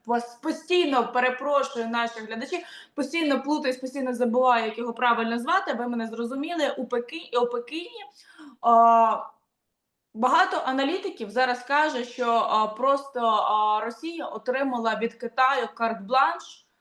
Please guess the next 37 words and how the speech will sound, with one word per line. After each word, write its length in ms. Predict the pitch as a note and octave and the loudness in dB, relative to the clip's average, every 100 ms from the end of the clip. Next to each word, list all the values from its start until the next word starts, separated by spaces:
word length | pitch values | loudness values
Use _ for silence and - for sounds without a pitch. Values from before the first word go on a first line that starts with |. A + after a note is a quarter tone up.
| - | -10
на 100 | A3+ | -4
те, 220 | A#3+ B3+ | 0 0
що 420 | B3+ B3 A3+ - F3+ | 0 -2 -2 -2 0
бери 480 | A#3+ C4+ E4 G4+ - _ _ _ _ | 2 2 0 -6 -16 _ _ _ _
і 120 | B3+ | -2
можеш 640 | B3 B3+ C#4 B3+ A#3 - G#3 | 2 4 4 2 -2 -6 -8
наступати. 800 | A#3 A#3 B3 A#3 F#3+ F3 F#3+ F#3+ | -8 -6 -6 0 2 2 -4 -6
Ми, 400 | G#3+ C4+ C#4+ - | -2 0 0 0
а, 340 | G#3+ G#3 G#3 B3 | 0 0 -2 -6
підтримуємо. 800 | A#3 G#3 F3+ F3 F3 F3+ F#3 - | -8 -6 -6 -8 -18 -20 -18 -12
І 280 | B3+ C4+ B3+ | -6 -4 -4
саме 360 | C4+ C4+ B3 | 0 0 0
тому 280 | A#3+ B3+ D4+ | -2 -4 -2
от, 180 | C#4+ - | -4 -4
е, 360 | G#3+ G3+ F#3 - | -2 0 -2 -4
після 260 | A3+ A3 G#3+ | -8 -6 -6
того 300 | G#3 G3+ G3 | -6 -4 -4
це 140 | G3 | -6
була 160 | G3 G3+ | -4 -2
досить 260 | G3+ G3+ G#3 | -2 -8 -10
масштабна 520 | G3+ - D4 B3+ B3 | -10 2 2 4 -2
зустріч, 420 | A3 A3 G3+ - | -4 -6 -10 -8
ми 100 | F#3+ | -4
бачили 560 | F#3 B3 C#4+ - B3 A3 | 2 2 2 -2 -4 -4
цю 180 | A3 | -8
зустріч, 600 | G#3 G3+ G#3 - F#3 - - - B3+ | -10 -10 -10 -10 -12 -12 -20 -20 -4
вони 200 | A3+ A3+ | 4 4
посміхалися, 800 | A3+ G3+ G#3 G3 C4 D4+ B3 A#3+ | 4 -2 -4 2 4 4 2 -2
домовлялися, 840 | G3+ G#3 G3+ G#3+ C4 D4+ B3 A#3+ A3 | -4 -2 0 2 2 2 -2 -4 -4
і 380 | - B3+ F4 D#4 | -4 -6 -6 -6
буквально 440 | C4 D4 C#4+ C4 | -2 4 4 4
там 160 | B3 A#3 | 0 -2
через, 360 | A#3 A3+ A3 | -4 -6 -4
е, 160 | A3+ A3 | -2 -2
невеликий 380 | A3 B3 B3+ A#3+ | 2 2 2 0
проміжок 460 | A#3 A3+ A3 G#3+ | -2 -2 -4 -10
часу, 520 | - B3+ C#4 - A#3+ | 0 4 4 4 0